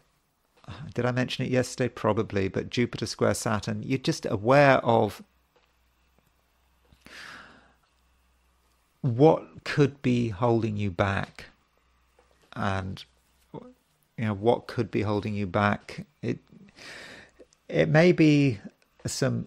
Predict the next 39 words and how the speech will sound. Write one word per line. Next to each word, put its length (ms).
fundamental 720
domestic 720
family 520
issues 500
which 340
absolutely 720
have 240
to 80
be 160
considered, 580
but 240
are 160
they 120
going 200
to 80
be 100
useful? 540
I 60
mean, 300
maybe 560
not. 640
And 380
in 100
terms 300
of 80
other 180
people, 580
there 120
may 160
be 160
a 40
dis-, 200
there 260
may 200
be 220
actually 340
a 20
clear 240
distinction 840